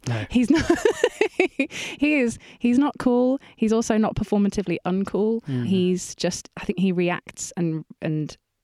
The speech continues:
Speaker 2: uh, responds to everything that happens to him, <laughs> kind of just like how you and I would.
Speaker 1: Yeah.
Speaker 2: <laughs> He's, I'm not, I'm not saying that you wouldn't be a very good killer, Sam, but, I mean, he's pretty inept. I feel like I would be pretty <laughs> inept.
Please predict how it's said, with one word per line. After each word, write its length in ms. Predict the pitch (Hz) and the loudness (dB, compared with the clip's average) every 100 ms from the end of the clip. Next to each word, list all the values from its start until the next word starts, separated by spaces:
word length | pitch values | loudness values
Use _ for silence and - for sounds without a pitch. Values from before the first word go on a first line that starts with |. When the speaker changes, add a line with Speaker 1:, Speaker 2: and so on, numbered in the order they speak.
| - | -6
Speaker 2:
uh, 140 | 160 | -4
responds 480 | 160 160 160 156 160 | -2 -4 -2 -2 -4
to 240 | - 151 139 | -4 -2 -2
everything 280 | 151 147 156 | -4 -4 -6
that 60 | |
happens 240 | 147 147 151 | -4 -4 -4
to 100 | 151 | -4
him, 100 | 143 | -6
<laughs> 60 | - | -6
kind 240 | - 226 | -2 -2
of 60 | 277 | -2
just 180 | 254 - | -4 -4
like 160 | 143 | -6
how 100 | - | -6
you 160 | 139 131 | -8 -6
and 100 | 135 | -4
I 100 | 147 | 0
would. 260 | 180 233 - - 156 | 2 2 0 -2 0
Speaker 1:
Yeah. 140 | 135 440 - 453 - 349 - | 2 0 0 -4 -2 -2 -2
Speaker 2:
<laughs> 80 | 277 - - | -4 -8 -10
He's, 420 | - 214 240 208 - - - | -4 0 0 -2 -6 -16 -4
I'm 80 | 262 | 0
not, 200 | 262 202 | 0 -2
I'm 100 | - | -2
not 100 | 180 | -2
saying 220 | - 156 151 | -2 -2 -2
that 100 | 160 | -2
you 100 | 156 | -2
wouldn't 140 | 156 | -2
be 120 | 147 | -2
a 40 | 143 | -2
very 180 | 143 | -2
good 160 | 143 151 | -4 -6
killer, 220 | - 147 | -6 -6
Sam, 260 | - 131 156 | -6 -10 -4
but, 120 | 190 - | -4 0
I 40 | |
mean, 160 | 185 175 | 0 0
he's 200 | 180 208 | 0 -2
pretty 180 | - 220 | 0 0
inept. 320 | 156 147 - - | 0 -4 -6 -4
I 100 | 156 | -4
feel 180 | - 160 | -2 -2
like 160 | 160 | -2
I 100 | 147 | -2
would 120 | 156 | -2
be 100 | 170 | -2
pretty 260 | 180 202 202 | -2 0 0
<laughs> 40 | |
inept. 460 | 254 254 - - 247 | 0 -2 -2 -4 -8